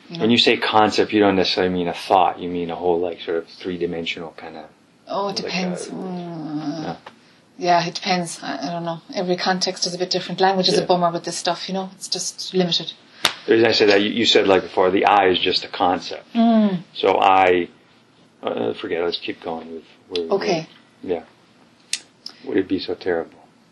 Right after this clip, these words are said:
Speaker 1: Yes, would it be so terrible if there was no driving force? Because it feels like, it sounds like the, the, the individual I, the man John, is claiming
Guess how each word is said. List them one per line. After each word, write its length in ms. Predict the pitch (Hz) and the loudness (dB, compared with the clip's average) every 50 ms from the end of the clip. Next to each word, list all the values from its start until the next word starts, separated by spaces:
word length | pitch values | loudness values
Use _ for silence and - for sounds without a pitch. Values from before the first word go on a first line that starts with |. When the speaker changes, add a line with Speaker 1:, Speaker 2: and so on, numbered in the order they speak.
| _ - | _ -4
Speaker 1:
Yes, 420 | 233 214 190 175 - - - - - | -2 0 0 0 -2 -4 -8 -6 -4
would 140 | 208 208 220 | -2 0 0
it 120 | 226 220 226 | 0 0 0
be 100 | 220 202 | -2 -2
so 220 | 196 - 220 202 | -2 -2 -4 -4
terrible 500 | 202 - 196 185 175 175 170 165 160 - - _ - | -2 0 0 0 0 -2 -4 -10 -14 -16 -18 _ -8
if 220 | 196 190 190 - - | -8 -8 -6 -4 -2
there 180 | 202 190 185 | 0 2 2
was 220 | 185 185 185 185 190 | 2 0 -2 -2 -2
no 220 | 190 190 185 185 | -2 0 0 0
driving 520 | 185 - 196 190 185 185 180 180 180 170 165 | 0 2 2 2 4 4 2 0 -4 -6 -8
force? 600 | - - - - - 165 - - - - - - _ _ _ _ - - - - _ | -10 -8 -8 -8 -6 -4 -6 -6 -6 -8 -12 -14 _ _ _ _ -20 -20 -20 -10 _
Because 420 | - 208 202 - 214 190 - - - - | -4 -2 0 0 0 0 -2 -4 -2 0
it 160 | 190 180 180 - | 0 0 -2 -4
feels 420 | - - 226 220 226 226 226 226 | -6 -2 0 0 0 0 -2 -2
like, 220 | 220 196 180 - | -2 -2 -2 -2
it 80 | 190 - | -4 -4
sounds 380 | - 208 202 226 240 233 - - | -2 0 2 2 2 0 2 2
like 240 | 202 185 180 - | 0 0 0 0
the, 240 | - 190 185 - - - _ - | 0 2 2 2 0 -4 _ -10
the, 400 | 180 - 190 190 185 185 180 - _ - - - | -2 2 4 4 4 4 2 -2 _ -20 -8 -2
the 260 | - 196 190 185 180 - | 0 2 2 2 0 0
individual 760 | - 196 190 180 190 180 202 202 - 202 190 180 180 175 | -2 -2 0 0 2 2 2 2 4 4 4 4 4 4
I, 340 | 175 185 214 214 185 175 170 | 6 4 4 4 4 2 0
the 120 | 165 170 175 | 0 -2 0
man 280 | 180 185 185 185 180 175 | 2 2 2 2 2 2
John, 380 | 196 185 185 175 170 165 170 - | 4 4 4 4 2 0 -2 2
is 380 | - 190 185 180 180 - - _ _ _ _ _ _ - | 4 4 4 4 0 -4 -12 _ _ _ _ _ _ -6
claiming 600 | - - 220 208 208 214 214 202 175 156 160 - | -2 0 2 4 4 4 4 2 2 0 -2 -4